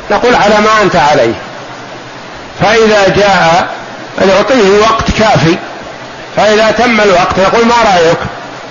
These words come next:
أن تسلم؟ فأنت أخونا، لك ما لنا وعليك ما علينا. أنت ترغب أن تذهب إلى بلادك، ترغب إلى بلادك ولا أحد يمسك بسوء".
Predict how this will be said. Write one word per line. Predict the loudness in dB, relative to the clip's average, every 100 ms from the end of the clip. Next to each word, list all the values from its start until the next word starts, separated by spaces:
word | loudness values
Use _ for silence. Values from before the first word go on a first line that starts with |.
| -4
أن | 0
تسلم؟ | 0 2 2 2 2 -2 -12 -14 -16 -18 -18 -6
فأنت | 0 2 2 2
أخونا، | 2 2 0 2 2 4 2 2 0
لك | 2 2
ما | 2
لنا | 2 2 2 2
وعليك | 2 2 2 2 2
ما | 2
علينا. | 2 2 0 -2 -4 -8 -16 -16 -16 -16 -16 -16 -6 -2
أنت | 0 0
ترغب | 0 2 2 2 2
أن | 2
تذهب | 2 2 4
إلى | 2 4 2 0 -2 -8 -2
بلادك، | 2 4 2 2 -2 -8 -12 -14 -6
ترغب | 0 2 2 2
إلى | 2 4
بلادك | 4 2 2 2 2
ولا | 2 2
أحد | 2 2
يمسك | 2 0 -2 0
بسوء". | 0 0 0 2 2 2 0